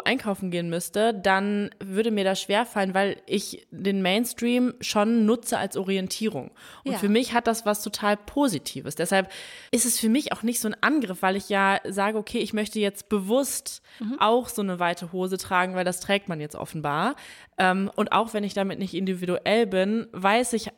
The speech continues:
Speaker 1: habe ich halt so einen Rahmen, in dem ich mich bewegen kann, weil es mich überfordert.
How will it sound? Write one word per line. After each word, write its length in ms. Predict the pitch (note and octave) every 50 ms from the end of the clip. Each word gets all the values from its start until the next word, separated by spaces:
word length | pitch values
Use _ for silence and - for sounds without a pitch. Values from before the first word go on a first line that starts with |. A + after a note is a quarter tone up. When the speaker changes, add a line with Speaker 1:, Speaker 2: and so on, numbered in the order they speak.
| - - -
Speaker 1:
habe 140 | A3+ A#3+ C#4
ich 80 | C4+ C#4
halt 140 | C#4 C4 -
so 60 | C4+
einen 60 | A#3
Rahmen, 280 | A3 F#3 G3+ B3+ C#4 C4
in 80 | A#3+
dem 140 | G#3+ A3+ A3 A3
ich 100 | G#3+ A#3
mich 140 | G#3+ G#3
bewegen 360 | - G3+ F3+ G#3+ A#3+ C4 B3 A3
kann, 360 | - - F#3 G3 A3+ A#3+ G#3
weil 120 | G#3 G3 G#3
es 100 | G3+ -
mich 140 | G#3 G3+
überfordert. 800 | G#3+ F#3+ G3 F#3+ - - - A3+ B3+ C4+ A3+ G#3 G3+ A#3 A#3+ -